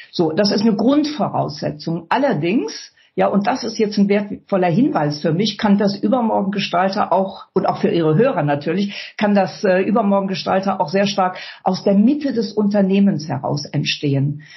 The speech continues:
Ja, was meine ich aus der Mitte des Unternehmens heraus? Das sind, ähm, cross, äh, funktional, also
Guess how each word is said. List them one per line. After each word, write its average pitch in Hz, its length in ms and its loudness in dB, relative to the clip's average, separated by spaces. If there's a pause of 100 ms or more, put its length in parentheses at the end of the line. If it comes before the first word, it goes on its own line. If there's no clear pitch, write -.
(120)
Ja, 180 140 2
was 202 200 -2
meine 220 340 0
ich 208 200 -2
aus 196 140 -2
der 190 140 2
Mitte 262 300 2
des 208 160 -6
Unternehmens 202 680 0
heraus? 170 440 -2
Das 202 140 -2
sind, 202 260 0 (120)
ähm, 175 400 0
cross, - 480 -2
äh, 185 200 4
funktional, 175 800 2
also 160 420 -2